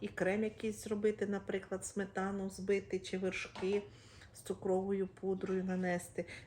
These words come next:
зверху якусь посипку посипати, це все за бажанням. У мене так в сім'ї не дуже люблять, у мене люблять, щоб просто класика цукровою пудрою притрусити. Посипали.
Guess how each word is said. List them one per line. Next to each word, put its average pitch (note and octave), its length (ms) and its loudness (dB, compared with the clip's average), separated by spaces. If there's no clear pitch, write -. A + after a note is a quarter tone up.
зверху A3 380 4
якусь F#3 240 2
посипку G#3 640 2
посипати, G3 720 -2
це F#3+ 140 0
все A#3 360 2
за A3 80 6
бажанням. E3+ 600 2
У A3+ 100 2
мене G3+ 280 4
так F#3 240 2
в - 40 -14
сім'ї F3+ 460 0
не G3+ 200 4
дуже F#3+ 400 2
люблять, C#4 380 0
у G#3+ 100 4
мене F#3 360 6
люблять, C#4+ 420 0
щоб - 200 -2
просто D4 540 0
класика F3 500 0
цукровою A3+ 460 0
пудрою F3 400 -6
притрусити. - 680 8
Посипали. A3 880 4